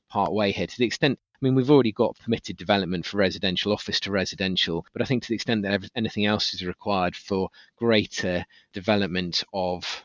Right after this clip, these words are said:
repurposing of the retail and then the repurposing of office or just fresh developments within city centres, I think it's in local authorities' interest to make that happen, just to see people coming back into city centres and,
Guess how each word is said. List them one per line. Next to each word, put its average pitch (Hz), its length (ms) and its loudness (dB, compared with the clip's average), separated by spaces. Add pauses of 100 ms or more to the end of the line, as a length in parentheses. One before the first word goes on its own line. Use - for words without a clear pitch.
(100)
repurposing 104 640 2
of 92 100 -6
the 101 120 -6
retail 101 500 2
and 98 160 0
then 98 220 -2
the 98 300 -2
repurposing 101 680 -2
of 90 180 -8
office 107 460 -2
or 107 100 -2
just - 340 -2
fresh - 440 0
developments 98 600 2
within 101 280 0
city - 320 -6
centres, 101 480 -2
I 98 60 -4
think 117 200 -2
it's 101 180 -4
in 107 220 0 (260)
local 110 260 0
authorities' 104 400 -4
interest - 500 -2
to - 80 -4
make 98 160 0
that 87 160 -2
happen, 85 500 -6 (240)
just - 140 -4
to 113 80 -2
see 107 180 0
people 107 400 -2
coming 98 280 -4
back 95 200 -2
into 101 160 -6
city - 220 -6
centres 101 640 -2
and, 101 280 -2